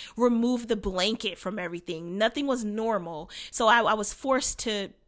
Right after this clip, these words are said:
you know, turn my hustle on. Like, what, what am, what am I gonna do? Like, what are, what are we gonna do? So, uh, you know, I was in a slump from about,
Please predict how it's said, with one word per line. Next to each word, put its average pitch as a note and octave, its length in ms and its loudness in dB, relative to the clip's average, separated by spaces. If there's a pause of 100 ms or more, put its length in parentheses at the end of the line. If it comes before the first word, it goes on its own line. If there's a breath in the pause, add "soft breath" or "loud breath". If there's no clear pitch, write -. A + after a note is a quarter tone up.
(120)
you A3 120 -4
know, F#3 260 -4
turn G#3 360 -4
my F#3+ 120 0
hustle G3 440 0
on. C3 320 -12
Like, F3 220 -4
what, F#3+ 260 -2
what G#3+ 180 4
am, G3+ 140 0
what G#3 160 0
am G3+ 80 -4
I G3+ 100 -2
gonna F3 240 -10
do? G#3 340 -4
Like, E3 200 -6
what F#3+ 160 -2
are, G#3 80 -4
what G3 220 -2
are G#3 80 -4
we G3 280 -4
gonna F#3 240 -6
do? E3 340 -8 (440 loud breath)
So, G3+ 640 4
uh, - 200 -10
you D4 200 -4
know, D4+ 240 4
I D4 120 8
was G4 180 0
in A4+ 100 -2
a A4 60 -4
slump B3 500 0
from A3+ 380 0
about, G3+ 760 2